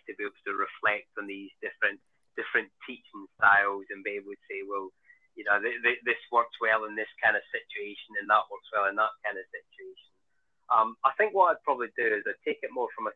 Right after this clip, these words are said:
kind of question perspective, and I, I would ask, we have regular coaches meetings, we have a coaches chat, which we,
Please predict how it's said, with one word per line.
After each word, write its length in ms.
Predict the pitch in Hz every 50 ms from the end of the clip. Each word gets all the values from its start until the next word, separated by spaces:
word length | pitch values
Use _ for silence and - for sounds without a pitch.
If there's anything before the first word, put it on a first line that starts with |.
| _
kind 140 | 107 107 107
of 80 | 95 - _ _
question 680 | - 120 120 - - _ _ 117 104 101 98 95 92 - _ _ _ _ _ _ _ _ _
perspective, 720 | - 107 - - - 107 95 - - _ _ 95 92 90 98
and 160 | 98 98 104
I, 220 | - 107 107 104 107 104 113
I 60 | 110
would 160 | 107 107 110
ask, 240 | 120 123 123 117 - - _ - - - _ -
we 80 | 170 180 180
have 60 | 151 127 123
regular 480 | 135 139 135 127 117 131 120 117 113 110 - - -
coaches 400 | - 123 117 110 - - 107 98 101 104
meetings, 480 | 104 104 101 110 104 101 101 101 - _ 101
we 80 | 98
have 160 | 98 95 92 - -
a 80 | 104 - -
coaches 400 | - - 117 - _ - 101 95 _ _ _ -
chat, 320 | 107 101 101 101 104 - _ 104
which 140 | 104 - - -
we, 240 | 104 101 98 98 95